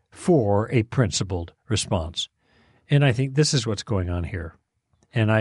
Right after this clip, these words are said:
I thank you, Drew, for <laughs> sharing that story with us. Uh, I wonder if you kept the tag or you te-, kept the note.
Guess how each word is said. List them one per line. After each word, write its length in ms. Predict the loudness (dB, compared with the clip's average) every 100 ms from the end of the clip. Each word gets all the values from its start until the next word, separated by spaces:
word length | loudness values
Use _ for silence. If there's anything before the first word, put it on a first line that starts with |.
| 0
I 100 | -2
thank 280 | 0 0 2
you, 80 | 2
Drew, 260 | 2 2
for 480 | 0 0 0 0 -2 _ -4
<laughs> 200 | 0 0
sharing 640 | 2 2 2 2 0 -4 -4
that 260 | -6 -6
story 380 | -6 -2 0 0
with 220 | 0 -2
us. 340 | -2 -2 -4 -10 _ _ -20 -20 _ _ _ _ _ _ -2
Uh, 540 | 0 2 2 0 -4 -10 _ _ _ _ -20 -20 -20 _ -14 0
I 80 | 2
wonder 200 | 2 2
if 100 | 0
you 80 |
kept 260 | 2 0 0
the 80 | -2
tag 420 | 2 4 2 2
or 60 | 0
you 320 | 0 0 -2 -4
te-, 280 | -2 -2 -2
kept 260 | -2 -2
the 80 | -2
note. 380 | 0 0 -2